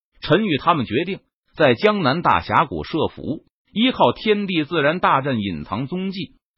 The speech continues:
不被沈崇他们发现。而陈家军团和凌霄剑宗弟子都隐藏在江南大峡谷里，以逸待劳，守株待兔，静等沈崇大军的到来。陈家军团和凌霄剑宗的弟子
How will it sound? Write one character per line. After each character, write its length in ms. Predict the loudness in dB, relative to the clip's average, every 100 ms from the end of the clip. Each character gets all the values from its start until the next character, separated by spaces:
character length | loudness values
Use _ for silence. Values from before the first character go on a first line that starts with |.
| -4
不 160 | 0
被 160 | 2 2
沈 240 | 0 -4
崇 160 | -4 -2
他 140 | -2
们 100 | -2
发 220 | 0 -2
现。 160 | -2 -8 _ _ _
而 160 | 2 2
陈 240 | 2 0
家 140 | 2 0
军 240 | -2 -4
团 200 | -2 -2
和 100 | -2
凌 220 | -2 -4
霄 220 | -2 -2
剑 280 | 0 -2 -2
宗 220 | -4 -4
弟 200 | -4 -6
子 260 | -6 -10 -14 _ _ _
都 180 | 0 2
隐 200 | 4 0
藏 260 | 0 -2 0
在 180 | 0 0
江 300 | -2 -2 -2
南 220 | -2 -2
大 180 | -2 -2
峡 200 | -2 -2
谷 200 | -2 -4
里， 240 | -4 -10 _ _ -6
以 140 | -2
逸 260 | -2 -2 0
待 200 | 0 0
劳， 240 | -4 -10 _ _ _
守 160 | -4 0 0 0
株 180 | -2 -4
待 240 | -2 -4 -6
兔， 200 | -10 -12 _ _ _
静 260 | 0 2 4
等 200 | 2 2
沈 220 | -2 -2
崇 180 | -4 -2
大 240 | 0 0
军 200 | -2 -2
的 100 | -2
到 200 | -2 -2
来。 200 | -4 -8 _ _ _ -4
陈 260 | 0 2
家 160 | 2 2
军 220 | 0 -2
团 220 | 0 0
和 100 | 0
凌 220 | -2 -2
霄 200 | -2 -2
剑 280 | -2 -2 -4
宗 160 | -4 -4
的 80 | -4
弟 180 | -6
子 240 | -10 -12